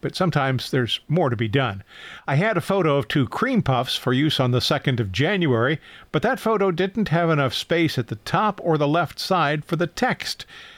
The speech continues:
In the past, I wouldn't have been able to use that image because there wasn't enough of an image to copy and flip to extend the counter and the background on the left. Creating more space on the top would have been easier,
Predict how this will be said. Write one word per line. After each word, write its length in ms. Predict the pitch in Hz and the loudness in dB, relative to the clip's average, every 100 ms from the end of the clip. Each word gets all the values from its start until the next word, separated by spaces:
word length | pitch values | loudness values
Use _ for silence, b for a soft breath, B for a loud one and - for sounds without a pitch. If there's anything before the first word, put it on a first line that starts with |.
| B - | B -4
In 120 | 139 | 0
the 60 | 131 | 2
past, 580 | 170 160 156 143 - | 2 2 0 -2 -4
I 260 | - 143 143 | 0 0 0
wouldn't 440 | 165 170 139 139 | -2 -2 0 2
have 140 | 143 131 | 0 0
been 120 | 143 | 0
able 300 | 151 143 135 | 2 2 0
to 80 | 143 | 0
use 480 | 143 233 240 156 - | 0 2 2 2 2
that 240 | 123 120 | 0 0
image 340 | 123 123 156 | 2 2 0
because 360 | - 180 196 160 | -2 0 0 2
there 120 | 190 | 0
wasn't 420 | 175 175 151 165 | 2 2 0 0
enough 360 | 160 143 190 - | 0 2 0 0
of 100 | 143 | 0
an 140 | 139 | 2
image 400 | 120 107 127 123 | 2 2 0 -2
to 140 | - 117 | -2 -2
copy 480 | - 143 135 139 123 | 0 0 0 0 0
and 200 | 104 - | -2 -4
flip 320 | - 170 - | 0 0 -2
to 240 | - 123 | 0 0
extend 460 | 117 - - 160 135 | 0 -2 0 2 2
the 60 | 107 | 0
counter 480 | - 170 135 160 - | 0 0 2 -2 -2
and 140 | - 131 | -2 0
the 60 | |
background 760 | 123 165 147 - 127 120 131 127 - - | 2 0 0 0 0 2 0 -4 -12 -2
on 140 | 147 | 0
the 60 | 156 | 2
left. 400 | 190 120 - - B B B | 2 0 -6 -20 B B B
Creating 340 | - 156 135 135 | -2 0 2 2
more 180 | 135 123 | 2 0
space 420 | - - 147 - | -2 -2 0 0
on 120 | 110 | -4
the 80 | 107 | -4
top 340 | - 180 160 | 0 0 2
would 80 | 139 | 2
have 100 | 117 | 2
been 220 | 113 - | -2 -4
easier, 560 | 226 240 175 135 127 | -2 0 0 0 0